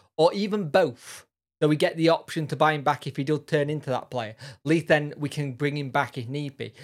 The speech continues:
Because there is a very good player there. But the problem is, every time Alex Hunt's been mentioned, especially when it's a new manager, it's always been, "Oh, he's a good player, he just needs game time. He's a good player, he just needs game time."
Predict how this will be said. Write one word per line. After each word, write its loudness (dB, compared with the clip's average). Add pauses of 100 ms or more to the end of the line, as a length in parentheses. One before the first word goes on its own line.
(140)
Because 0
there 4
is 6
a 2
very 2
good -4
player 2
there. -6 (340)
But 4 (560)
the 0
problem 6
is, 2
every 2
time 0
Alex 0
Hunt's -4
been -4
mentioned, -6
especially 0
when 0
it's -6
a -2
new -4
manager, -6
it's -8
always 2
been, -4 (380)
"Oh, 6
he's 2
a -4
good 2
player, 4
he -4
just -2
needs -4
game 0
time. -10 (100)
He's -2
a -2
good 0
player, 2
he 0
just -6
needs -8
game -2
time." -4